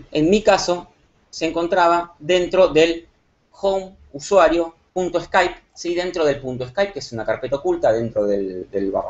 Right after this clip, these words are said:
home barra usuario, se encontraba la base de datos main D B que está escrita en S Q Lite.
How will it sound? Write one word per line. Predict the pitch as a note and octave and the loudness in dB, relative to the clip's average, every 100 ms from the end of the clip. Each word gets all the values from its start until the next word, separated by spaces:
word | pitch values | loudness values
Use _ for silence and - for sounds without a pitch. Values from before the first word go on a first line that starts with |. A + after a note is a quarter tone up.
| - | -2
home | D#3+ A#2+ | 2 6
barra | G#2+ C#3 | 6 4
usuario, | - E3 - - _ _ _ _ | 2 0 0 -6 _ _ _ _
se | G#3+ | 0
encontraba | G#3 G#3 G#3 F#3+ F3+ | 2 2 4 4 6
la | E3 | 4
base | E3 - | 4 2
de | D#3+ | 0
datos | D#3+ D#3 | 0 -2
main | D#3 D3+ | -4 0
D | D3 | 2
B | C#3 D3 D3 | 2 0 -6
que | B2 | -18
está | C3 | -18
escrita | - C3 C3+ | -18 -10 -8
en | C3 - | -8 -10
S | B2 A#2+ - | -12 -10 -12
Q | F#2+ | -14
Lite. | - | -18